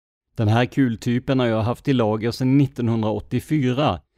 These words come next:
säger vapengrossisten Lars-Olof Svantesson i Ingelsta.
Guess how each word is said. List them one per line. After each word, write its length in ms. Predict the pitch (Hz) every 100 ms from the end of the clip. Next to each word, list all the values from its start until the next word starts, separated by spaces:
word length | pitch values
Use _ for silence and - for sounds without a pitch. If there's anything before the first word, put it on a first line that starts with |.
| _
säger 400 | - 131 120 123
vapengrossisten 1120 | 117 139 - 113 113 113 - 107 - 120 110
Lars-Olof 680 | 123 156 147 110 147 110 - -
Svantesson 840 | - 127 120 - 101 143 123 95
i 180 | 107 104
Ingelsta. 640 | 120 107 101 92 - 113